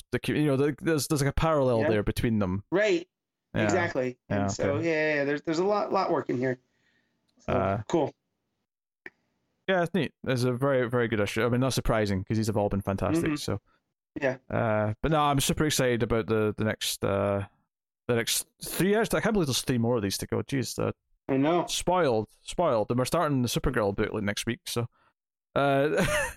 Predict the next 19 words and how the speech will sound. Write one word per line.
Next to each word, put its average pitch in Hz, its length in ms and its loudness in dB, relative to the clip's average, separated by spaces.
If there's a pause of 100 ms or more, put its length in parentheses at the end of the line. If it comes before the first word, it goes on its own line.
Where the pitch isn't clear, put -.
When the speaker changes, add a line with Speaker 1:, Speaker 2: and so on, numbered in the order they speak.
(160)
Speaker 1:
<laughs> 180 400 -4
more 180 140 2
on 180 80 2
that 185 140 2
later. 160 340 2 (460)
Uh, 156 240 2
what 208 120 2
are 233 40 2
you 202 80 4
rating 190 280 2
Rorschach 170 440 0
issue 165 200 0
nine, 147 220 2
Matt? 104 220 0 (560)
Speaker 2:
I'm 165 460 2
giving 202 220 2
this 180 120 0
a 170 40 2
nine. 151 380 0